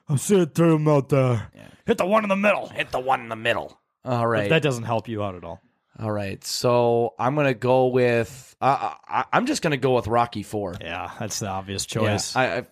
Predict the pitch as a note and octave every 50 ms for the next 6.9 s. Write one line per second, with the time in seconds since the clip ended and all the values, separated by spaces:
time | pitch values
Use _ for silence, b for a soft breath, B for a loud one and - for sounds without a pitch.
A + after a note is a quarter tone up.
0 | _ - A#2+ - C3 A#2+ A#2+ B2 - - A#2+ A#2 - - - B2+ A#2 A2 D3 C#3
1 | - - C#3+ B2 B2+ C#3+ C#3+ B2 B2 A#2 A2+ G#2+ - F3+ D#3 D3 D3 - D3+ D3+
2 | C3 C#3+ C3+ B2+ - D#3+ D#3 D#3 D3 C#3+ C#3+ C#3+ C#3 C3+ C3+ B2+ B2 A#2 A#2+ B2
3 | A#2 B2+ A2+ - A#2+ B2 B2 B2 - B2+ A2+ - - - - B2+ B2 A#2+ A#2 A#2
4 | A#2 G#2 F#2+ - - - - A#2 A2+ A2 G#2+ G2+ - - A#2+ - - A2+ G#2 A2
5 | G#2+ G2 G#2 G2+ G2+ G2+ G2 - - G2+ D3 D3+ D3+ C#3 - - C#3 C#3+ C3+ C3+
6 | B2+ - B2+ A#2 A#2 A#2+ A#2+ A2+ - - G#2+ G#2+ G#2 G#2 G2+ G2+ G2+